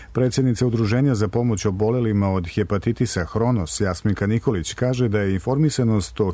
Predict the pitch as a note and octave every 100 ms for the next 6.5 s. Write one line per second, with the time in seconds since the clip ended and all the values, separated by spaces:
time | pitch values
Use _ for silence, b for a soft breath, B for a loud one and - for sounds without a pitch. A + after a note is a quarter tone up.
0 | - G2 F#2 E2 C3 B2+ - F#2 E2+ A#2
1 | A2 G#2 F#2 F#2 E2+ E2 - G2+ F2 D#2+
2 | B B B - A#2+ A2 G2+ G2+ G#2 A#2+
3 | G#2 F#2 F#2 F#2 G#2 F#2+ G2+ F#2+ F2+ F2+
4 | G2+ F#2+ F#2+ G2+ G2 A#2+ G#2+ G2+ F#2+ F#2
5 | F2 G#2+ G2+ F#2 G2+ F#2 F#2 - G2+ F2
6 | F2 G#2 G2 D#2+